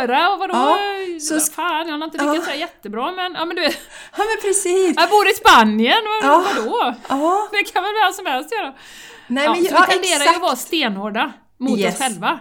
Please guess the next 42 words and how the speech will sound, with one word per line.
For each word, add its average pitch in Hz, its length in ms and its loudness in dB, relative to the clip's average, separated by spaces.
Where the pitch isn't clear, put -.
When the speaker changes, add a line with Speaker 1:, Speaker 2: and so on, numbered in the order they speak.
Speaker 2:
Yes, 240 300 -4
Speaker 1:
Och 269 60 -6
Speaker 2:
vi, 254 100 -4
Speaker 1:
det 320 60 0
är 277 100 0
ju 254 60 0
Speaker 2:
vi 220 60 -8
Speaker 1:
där 247 300 2
vi 240 100 -4
måste, 247 480 -4
vi 277 140 -6
måste 262 260 -6
softa 226 440 -8
upp 233 360 -6
lite 220 300 -8
där 175 260 -14
också. 190 160 -4
Speaker 2:
Ja. 196 160 4
Speaker 1:
Bara, 180 320 -8
Speaker 2:
Vi 254 200 -4
underskattar, 254 720 2
Speaker 1:
men 277 320 2
gud. 185 100 -16
Speaker 2:
ja, 220 220 -2
vår 294 80 4
Speaker 1:
Ja. 302 60 -2
Speaker 2:
egen 233 200 -2
prestation. 240 320 -6
Det 269 100 -2
är 294 40 -2
lite 370 260 -4
som 254 260 -2
en, 254 260 -4
alltså, 240 340 -6
som 247 220 -6
en 247 120 -2
anorektiker 254 760 -6
har 254 220 -4
sin 208 220 -10
relation 208 480 -8
till 214 120 -16
kroppen, 269 760 -4